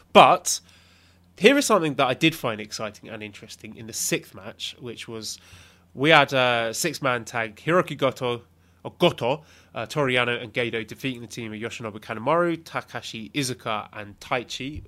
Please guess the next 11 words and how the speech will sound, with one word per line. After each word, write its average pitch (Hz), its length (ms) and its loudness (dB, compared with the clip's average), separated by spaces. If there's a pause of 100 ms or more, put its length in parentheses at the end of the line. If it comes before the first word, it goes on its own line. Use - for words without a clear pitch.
(100)
with, 113 480 -10
um, 107 440 -10 (800)
Goto 208 420 6
winning 156 380 0
after 143 300 0
a - 20 -8
disqualification 117 920 -6
in 104 120 -16
ten 110 220 -10
minutes 101 260 -14
because 113 400 -16